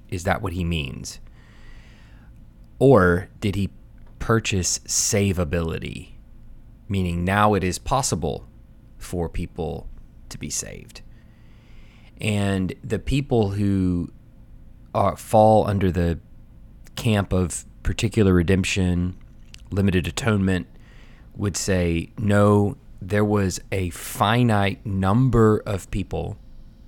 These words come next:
that he secured salvation for there on the cross. In other words, God took the wrath that he had towards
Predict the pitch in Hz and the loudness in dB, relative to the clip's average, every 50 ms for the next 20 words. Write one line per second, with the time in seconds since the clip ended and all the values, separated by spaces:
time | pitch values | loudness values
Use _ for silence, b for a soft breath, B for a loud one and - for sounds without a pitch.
0 | b b b b b b b b b b b b b b b - 98 98 104 98 | b b b b b b b b b b b b b b b -8 -2 2 4 4
1 | 92 90 - - - - - - 117 117 117 117 113 110 113 117 117 - - - | 4 4 2 -2 -10 -10 -2 0 2 4 4 4 4 2 2 0 -4 -8 -12 -20
2 | - - - - - - - - - - - - - - 101 - - - - - | -20 -20 -20 -20 -20 -20 -20 -20 -18 -10 -6 -4 -2 -2 -4 -4 -6 -6 0 2
3 | 123 120 120 113 107 107 104 98 98 98 - - - - - - - - - - | 4 4 6 6 4 4 2 0 -2 -6 -10 -12 -20 -20 -20 -20 -20 -20 -20 -20
4 | - - - - - - - - - - - - - 98 95 90 87 92 90 - | -20 -20 -20 -20 -20 -20 -20 -20 -16 -10 -6 0 2 2 2 2 2 0 0 0
5 | - - 87 87 80 - - - - 90 87 80 71 57 - - - - - - | -2 -2 -2 -4 -6 -6 -8 -4 -2 -2 0 0 -2 -4 -6 -12 -16 -20 -20 -20
6 | - - - - 90 80 98 95 92 90 90 87 - - 98 85 82 82 - - | -20 -18 -16 -12 -6 -2 0 2 2 2 2 0 -2 -4 -6 -6 -8 -8 -8 -8
7 | - - - - - - - - - - - - - - - 98 95 92 92 90 | -6 -6 -6 -8 -10 -14 -14 -16 -18 -20 -20 -20 -18 -10 -6 -4 -2 -2 0 0
8 | 87 85 - - - 101 98 101 101 101 95 92 - B B B B B B B | -2 -2 -4 -4 -2 -2 0 2 2 0 0 -2 -8 B B B B B B B
9 | B B B B B B B - - 123 120 113 - - - - - - 127 104 | B B B B B B B -4 0 2 2 2 0 -4 -18 -18 -16 -12 -8 -6
10 | 95 90 90 95 92 95 98 101 110 - - 107 95 95 85 82 101 95 92 90 | -6 -4 0 2 2 2 2 2 0 -2 -4 -2 -2 -2 -2 -2 0 0 0 2
11 | 87 85 85 - - - - - - - 98 98 92 87 80 - - - - | 0 -2 -4 -6 -12 -14 -16 -10 -6 -2 0 0 0 0 -2 -4 -8 -10 -10